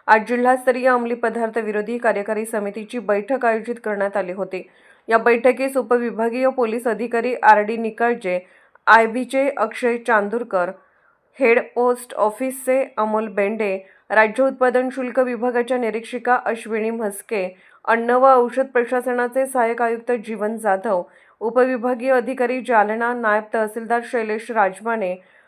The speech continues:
पार्सल ऑफिसचे आर रमण, जिल्हा समाज कल्याण अधिकारी आर बी मांटे यांच्यासह विविध विभागांचे अधिकारी उपस्थित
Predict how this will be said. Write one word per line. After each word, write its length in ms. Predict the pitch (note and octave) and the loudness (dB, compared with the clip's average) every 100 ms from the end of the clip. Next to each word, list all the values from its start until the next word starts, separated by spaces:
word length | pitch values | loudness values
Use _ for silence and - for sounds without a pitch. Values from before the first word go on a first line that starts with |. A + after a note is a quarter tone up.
| _ | _
पार्सल 400 | A#3 A3 B3 B3 | 4 4 0 2
ऑफिसचे 540 | A#3+ A#3+ C4 B3+ B3+ B3+ | 2 0 -6 0 2 4
आर 340 | - A3 G#3+ G#3 | 6 4 4 0
रमण, 360 | G3+ A#3 G3+ F#3+ - _ _ G#3+ | 0 2 -2 -4 -14 _ _ -4
जिल्हा 280 | B3+ B3 | 2 2
समाज 360 | C4 B3+ B3 B3 | 4 2 0 0
कल्याण 300 | B3+ B3+ B3 | -2 0 0
अधिकारी 440 | A3+ A#3 A#3 A#3 B3+ | 0 -2 -2 -2 2
आर 200 | G#3 G#3+ | 6 6
बी 160 | G#3+ B3 | 4 -2
मांटे 480 | A#3+ G#3 G#3 A3 G3+ | 0 0 0 -4 -4
यांच्यासह 540 | G3 G#3 A#3+ A#3+ A3 | -4 -4 -4 -2 -4
विविध 300 | G3 G#3 G#3+ | -4 -6 -4
विभागांचे 640 | A#3 A#3 A3 A#3 B3+ B3 B3+ | -4 -4 -6 -4 -4 -4 -4
अधिकारी 420 | A3+ A3 G#3+ G#3+ | -4 -4 -6 -6
उपस्थित 440 | G#3+ G#3+ G3 G#3 | -6 -6 -8 -8